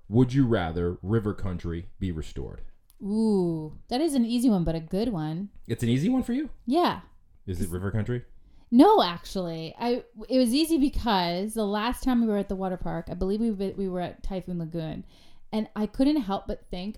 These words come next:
Speaker 2: I wanted a new water park based on Pirates of the Caribbean.
Speaker 1: Ooh, that would be an interesting one. Did we ever talk about that on the show?
Speaker 2: Maybe. I don't know. But I, so as soon as you say third water, water park, that's where my mind goes. I don't even think of anything else. So the fact that you threw in River Country was,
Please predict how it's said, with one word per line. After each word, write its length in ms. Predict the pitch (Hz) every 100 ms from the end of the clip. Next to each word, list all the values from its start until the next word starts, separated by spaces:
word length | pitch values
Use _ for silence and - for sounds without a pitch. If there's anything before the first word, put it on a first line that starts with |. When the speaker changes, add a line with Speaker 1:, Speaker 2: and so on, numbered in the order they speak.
| -
Speaker 2:
I 120 | 202
wanted 640 | 190 190 190 196 226 220
a 60 | 214
new 340 | 185 185 202 196
water 300 | 180 165 180
park 400 | - 202 220 - -
based 360 | 185 180 -
on 300 | 185 165 165
Pirates 340 | 160 170 160 165
of 60 |
the 60 | 165
Caribbean. 640 | - 160 156 - - - - -
Speaker 1:
Ooh, 120 | 156 107
that 120 | 123
would 140 | 180
be 140 | 107 85
an 60 |
interesting 400 | 90 107 - 76
one. 100 | 71
Did 160 | 127 151
we 80 | 202
ever 160 | 202
talk 200 | - 123
about 180 | 143 170
that 120 | 175
on 80 | 180
the 60 | 127
show? 240 | 120 175 - -
Speaker 2:
Maybe. 500 | 226 196 165 - -
I 120 | 185
don't 120 | 185 180
know. 240 | 160 170
But 160 | 196 -
I, 360 | 208 214 214 -
so 160 | 247
as 120 | 208
soon 120 | - 262
as 80 |
you 40 | 254
say 200 | 262 226
third 260 | 226 214
water, 360 | 196 196 196 196
water 340 | 190 190 185 185
park, 380 | - 160 151 -
that's 220 | 180 180
where 120 | 196
my 100 | 180
mind 260 | 175 175 170
goes. 200 | 175 185
I 40 |
don't 100 | 190
even 160 | 180 165
think 200 | - 175
of 80 | 180
anything 300 | 175 165 160
else. 280 | 160 190 190
So 340 | - 185 175
the 120 | 170 180
fact 220 | 208 214
that 80 | 190
you 60 |
threw 220 | 175 190 185
in 140 | 170
River 180 | 208 226
Country 340 | 190 156 165
was, 240 | 156 165